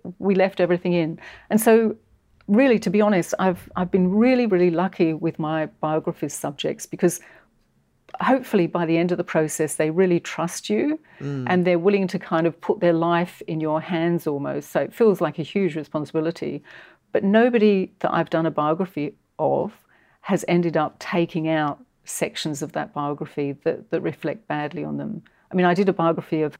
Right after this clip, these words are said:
Speaker 1: Fred Brophy, who's the last boxing tent showman in Australia, who runs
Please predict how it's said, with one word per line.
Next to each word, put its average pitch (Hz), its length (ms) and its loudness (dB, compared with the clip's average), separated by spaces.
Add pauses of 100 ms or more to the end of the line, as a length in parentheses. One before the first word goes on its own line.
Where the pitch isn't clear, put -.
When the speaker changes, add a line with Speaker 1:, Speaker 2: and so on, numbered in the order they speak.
Speaker 1:
Fred 170 320 -2
Brophy, 165 540 0
who's 151 340 -2
the 160 100 -6
last 156 500 -4 (160)
boxing 170 580 -2
tent 147 360 -4
showman 151 680 -4
in 165 120 0
Australia, 147 760 -6
who 165 100 0
runs 151 420 0